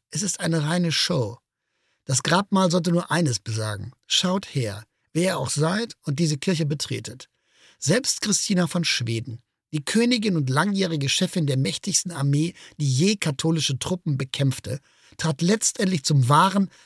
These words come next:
zum einzigen, nämlich katholischen Glauben über. Die Frau, die die Prager Kunstsammlung von Kaiser Rudolf dem Zweiten plündern ließ, die den Generalissimus Karl Gustav, den Chef der antikatholischen Truppen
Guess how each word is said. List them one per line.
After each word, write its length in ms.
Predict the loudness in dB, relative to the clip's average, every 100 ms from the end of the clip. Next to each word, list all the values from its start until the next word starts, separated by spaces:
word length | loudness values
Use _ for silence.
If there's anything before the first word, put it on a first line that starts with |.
| -10
zum 180 | -8 -2
einzigen, 580 | 2 2 2 0 -2 -4 _
nämlich 300 | 2 2 2
katholischen 680 | -2 -2 2 2 2 0 0
Glauben 320 | 0 0 -2 0
über. 340 | 0 0 -4 -14 _ _ _ _ _ _ _ _ 0
Die 100 | 0
Frau, 280 | 4 4
die 140 | 4 4
die 100 | 2
Prager 340 | 0 0 0
Kunstsammlung 760 | 0 0 0 0 0 2 0 0
von 200 | -2 -2
Kaiser 420 | 0 0 2 2
Rudolf 320 | 2 2 0
dem 180 | -2 0
Zweiten 460 | 0 0 -2 -4 -8
plündern 360 | -4 -4 -2
ließ, 380 | -2 -2 -4 -8 -12 _ _ _ _ _ _ _ _ _ -2
die 80 | 2
den 180 | 4
Generalissimus 840 | 4 4 4 4 2 2 2 2 0
Karl 240 | 0 2
Gustav, 640 | 2 0 0 -4 -6 -10 -18 _ _ _ -2
den 120 | 2
Chef 300 | 4 2 2
der 200 | -2 0
antikatholischen 960 | 2 2 -2 -4 -4 -2 0 0 -2 -2
Truppen 420 | -2 -4 0 -2